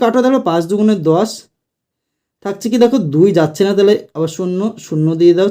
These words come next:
চার পাঁচা কুড়ি, আবার কি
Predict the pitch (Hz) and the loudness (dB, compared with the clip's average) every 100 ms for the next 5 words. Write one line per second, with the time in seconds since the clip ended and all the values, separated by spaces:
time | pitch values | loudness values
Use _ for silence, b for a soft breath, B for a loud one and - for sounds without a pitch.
0 | 196 147 151 170 170 220 - _ _ _ | -2 -4 -2 -4 -2 -4 -6 _ _ _
1 | _ _ - 151 156 220 - _ _ _ | _ _ -8 -4 -2 -4 -8 _ _ _
2 | _ _ _ _ _ _ _ _ _ _ | _ _ _ _ _ _ _ _ _ _
3 | - 180 202 | -10 -8 -4